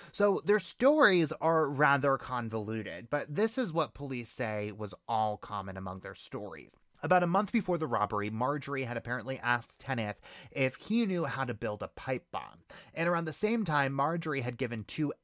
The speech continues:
egg timers to William, who was apparently this really extensive handyman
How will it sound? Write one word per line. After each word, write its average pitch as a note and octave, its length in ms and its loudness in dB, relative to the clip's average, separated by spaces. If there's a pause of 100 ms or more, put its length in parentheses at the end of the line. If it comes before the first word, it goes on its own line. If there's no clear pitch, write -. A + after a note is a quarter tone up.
egg D3+ 260 -2
timers D#3 560 -4
to C3+ 140 -8
William, E3 460 -2
who D3+ 100 -2
was C3+ 120 -2
apparently C#3 540 -4
this A#2 220 -6
really C3 320 -4
extensive A#2 400 -6
handyman D3 600 -4